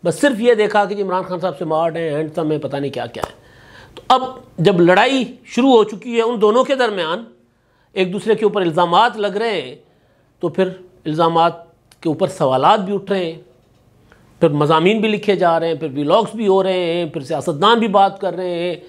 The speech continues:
फिर सहाफ़ी भी बात कर रहे हैं, फिर तजिया निगार भी बात कर रहे हैं। सिर्फ एक बात जो सामने आई है जनरल कमर बा-, जावेद बाजवा साहब के हवाले से इमरान शाह, इमरान खान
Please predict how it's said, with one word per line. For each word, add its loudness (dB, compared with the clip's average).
फिर -10
सहाफ़ी 4
भी -4
बात 4
कर -2
रहे -2
हैं, -4
फिर -10
तजिया -2
निगार 4
भी -4
बात 0
कर -4
रहे -2
हैं। -10
सिर्फ 0
एक 4
बात 2
जो -2
सामने 2
आई 0
है -4
जनरल 2
कमर 0
बा-, 0
जावेद 2
बाजवा 0
साहब -2
के -4
हवाले 2
से -8
इमरान -8
शाह, -12
इमरान -2
खान -2